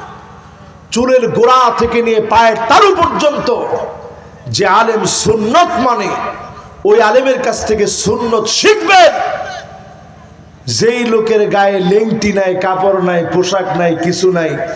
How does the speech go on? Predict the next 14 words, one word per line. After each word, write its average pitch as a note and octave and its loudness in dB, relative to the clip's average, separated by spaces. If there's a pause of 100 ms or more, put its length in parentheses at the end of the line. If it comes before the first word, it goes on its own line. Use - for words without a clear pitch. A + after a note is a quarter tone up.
(280)
মোজ C#4+ 2
বড় C#5 4
বড় E4 6
হয়ে D#4 4
আছে, B3+ 0 (400)
লাইট D4 4 (120)
দিয়া D#4+ 4
টিপ F#4 2 (100)
দিলে E4 2
তার D4 2 (160)
ঠোঁট - 2
দেখা G4+ 4
যায় F4 4
না, D4 2